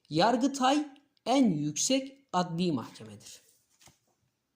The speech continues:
Yüksek mahkemelerden sonuncusu olan Uyuşmazlık Mahkemesi'ni de anlatalım. Başkanı Hicabi Dursun'dur.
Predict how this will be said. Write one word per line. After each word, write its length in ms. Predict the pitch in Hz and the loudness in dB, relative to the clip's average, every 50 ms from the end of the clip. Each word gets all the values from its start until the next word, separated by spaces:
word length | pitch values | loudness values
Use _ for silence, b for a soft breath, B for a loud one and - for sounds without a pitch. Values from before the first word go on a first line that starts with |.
| _ _ _ _ _ _ _ _ _ _ _ _ _ _ _ _ _ _ _ b b b b b b b b b | _ _ _ _ _ _ _ _ _ _ _ _ _ _ _ _ _ _ _ b b b b b b b b b
Yüksek 380 | 180 214 196 - 285 262 269 | -6 0 2 2 2 2 2
mahkemelerden 1080 | 208 180 151 - - 147 139 135 139 139 135 139 135 - - 165 185 220 240 - - - - | 0 -2 0 0 -2 0 0 2 2 0 0 -2 -6 -6 -2 0 0 0 0 -2 -8 -18 -14
sonuncusu 580 | - - 233 226 220 214 185 160 147 - 139 | -2 0 2 2 4 2 0 -2 -2 -2 -2
olan 360 | 123 123 127 156 185 - - - | -2 -2 -2 -4 -4 -6 -12 -8
Uyuşmazlık 680 | 196 214 220 208 - - - 165 143 127 131 131 127 | -4 -2 -2 -2 -2 -2 -2 -2 -2 -2 -2 -4 -2
Mahkemesi'ni 640 | - 202 196 180 - - 151 135 127 123 - 147 143 185 | 0 0 0 0 -2 -2 -2 0 -2 -2 -2 -4 -4 -4
de 80 | 208 | -2
anlatalım. 520 | 202 180 160 147 127 - 127 113 113 113 - _ _ _ _ _ - | -2 -2 -2 -2 -2 -4 -6 -6 -6 -10 -14 _ _ _ _ _ -6
Başkanı 520 | 160 170 202 208 202 - - 165 180 214 | -2 0 0 0 -2 -4 -4 -2 -2 -2
Hicabi 580 | 214 175 185 175 - 156 139 131 147 180 214 202 | -2 -2 -4 -2 0 0 2 2 0 -2 -2 -2
Dursun'dur. 580 | 185 160 147 - - 165 147 123 113 - - | -2 -2 -2 -4 -4 -2 -2 -2 -4 -8 -14